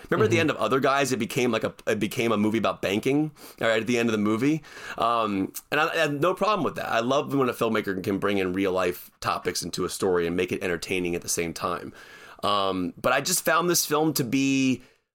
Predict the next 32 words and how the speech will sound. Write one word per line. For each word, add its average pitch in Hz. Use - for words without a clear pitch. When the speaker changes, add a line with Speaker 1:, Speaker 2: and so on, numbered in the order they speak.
Speaker 1:
<sighs> -
I'm -
just 160
kind 185
of 180
so 165
middle 170
in 151
the 131
road 131
about -
it. -
I -
mean, 131
I, 135
I'm 135
Jake, 151
I 151
don't 175
know 190
where 156
you 143
are 151
with 135
this, 120
but -
I'm, 151
I 135
was 143
kinda 170
disappointed. 135
Now, 131